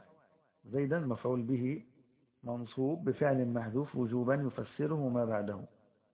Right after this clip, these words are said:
نعم هذا نفس الكلام. والجملة التي بعدها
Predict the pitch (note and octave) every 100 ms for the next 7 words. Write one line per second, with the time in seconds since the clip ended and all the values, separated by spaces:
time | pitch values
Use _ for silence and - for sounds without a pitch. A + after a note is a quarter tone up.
0 | _ _ _ _ _ _ _ _ _ _
1 | _ _ _ _ _ _ _ _ _ _
2 | _ B2+ G2+ F#2 - G2 A#2+ E3 - B2+
3 | B2+ G2 G2 - _ _ _ _ _ _
4 | _ _ _ _ _ _ _ _ _ _
5 | _ _ _ _ - C3+ C3+ C#3 - -
6 | - _ - A2+ C3+ B2 A#2 A2+ G#2+ G#2+
7 | A2+ B2+ D#3